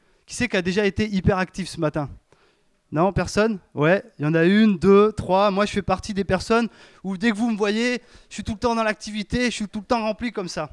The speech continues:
Et ce matin, ça tombe bien parce que c'est un message où on va prescrire,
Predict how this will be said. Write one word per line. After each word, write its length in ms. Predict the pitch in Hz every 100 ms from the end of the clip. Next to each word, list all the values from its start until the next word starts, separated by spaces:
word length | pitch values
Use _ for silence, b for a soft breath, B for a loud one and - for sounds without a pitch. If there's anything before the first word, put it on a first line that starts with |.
| - _ _ _ _ _ -
Et 60 | 175
ce 120 | 190
matin, 460 | 185 185 202 214 208 b b b
ça 160 | - 185
tombe 220 | - 185
bien 120 | 190
parce 120 | 196 -
que 120 | 180
c'est 120 | 185
un 100 | 170
message 460 | 175 175 196 202 170
où 60 |
on 80 | 160
va 60 | 151
prescrire, 520 | 180 - 214 190